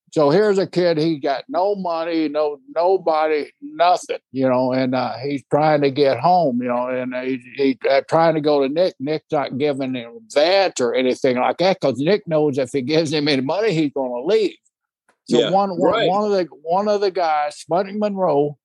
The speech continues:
Speaker 1: gives Jack twenty-five dollars. Jack takes the twenty-five dollars, goes down to Continental Trailway Station there in, in Nashville, buys him a one-way bus ticket back to Oklahoma, and he's quitting the business.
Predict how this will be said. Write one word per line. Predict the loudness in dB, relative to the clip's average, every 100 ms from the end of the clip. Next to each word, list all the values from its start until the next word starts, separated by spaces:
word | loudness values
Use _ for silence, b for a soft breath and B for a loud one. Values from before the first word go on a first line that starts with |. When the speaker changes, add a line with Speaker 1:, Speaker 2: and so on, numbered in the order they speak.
| _ _ -6
Speaker 1:
gives | 0 0 0
Jack | 0 0 0 -6
twenty-five | -8 -4 -2 2 2 2 2 0
dollars. | 0 0 -4 -2
Jack | 0 -2 -2
takes | -6 -6 -10
the | -8
twenty-five | 0 2 4 4 4 2
dollars, | 2 2 0 0
goes | 0 0 2
down | 0 0 -2
to |
Continental | -2 -2 0 0 -2 0
Trailway | 0 0 0 0
Station | -2 -4 -4 -4 -4 -2
there | -2 -2 -4
in, | -6 -6
in | -4 -2 2
Nashville, | 4 4 2 0 2
buys | 4 2 2
him | -2 -4
a |
one-way | -4 -2 -2 0 0
bus | 0 -2 -4
ticket | -6 -8 -6 -4
back | -4 -4
to | -4
Oklahoma, | -4 -4 -6 -6 -6 -6
and | -2 0
he's | -2
quitting | 0 0 0
the | -4
business. | -2 -2 -4 -10 -16